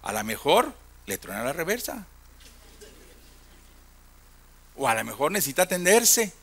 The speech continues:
emocionalmente. ¿Sí estamos? Porque eso no es normal, eso es anormal.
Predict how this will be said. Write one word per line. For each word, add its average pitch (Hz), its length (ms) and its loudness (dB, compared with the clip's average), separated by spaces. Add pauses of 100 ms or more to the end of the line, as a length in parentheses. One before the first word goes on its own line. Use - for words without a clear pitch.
(140)
emocionalmente. 170 880 -8 (3250)
¿Sí - 160 -6
estamos? 208 580 -4 (680)
Porque 135 220 0
eso 190 160 2
no 190 120 -4
es 190 80 -4
normal, 180 500 4
eso 160 220 2
es 196 100 4
anormal. 175 680 0